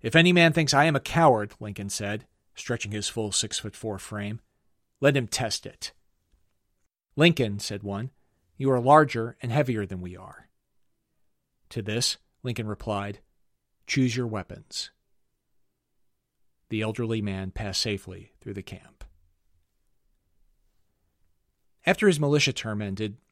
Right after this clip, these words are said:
Lincoln re-enlisted as a private and served until July, just before the end of the war. If he never saw combat, his time as a captain helped his self-confidence. And he met a number of men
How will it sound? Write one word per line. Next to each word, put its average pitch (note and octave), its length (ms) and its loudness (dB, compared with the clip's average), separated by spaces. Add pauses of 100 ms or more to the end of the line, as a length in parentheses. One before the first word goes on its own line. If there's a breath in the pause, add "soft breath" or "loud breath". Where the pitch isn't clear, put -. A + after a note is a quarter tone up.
(200)
Lincoln D3+ 360 2
re-enlisted B2 560 0
as G2+ 140 -6
a G2 40 -12
private G2 520 -6 (260)
and B2+ 140 -6
served C3 240 2
until A#2 300 -4
July, G2+ 520 -8 (380)
just A2+ 240 -6
before G#2+ 260 -4
the G2+ 140 -4
end G2 140 -6
of G2 80 -12
the G#2+ 80 -6
war. G2 420 -10 (1500)
If D3+ 80 0
he D#3+ 100 6
never G#3+ 220 2
saw F#3+ 220 4
combat, A2 600 -4 (140)
his B2+ 180 -4
time E3 240 2
as D3 120 2
a C3 40 -2
captain B2 520 -4
helped G#2+ 240 -8
his G#2 120 -6
self-confidence. G#2 1000 -8 (1040)
And D3 100 -4
he D3 60 2
met E3 140 6
a C#3+ 60 6
number E3 280 4
of A#2 120 0
men A2 320 -2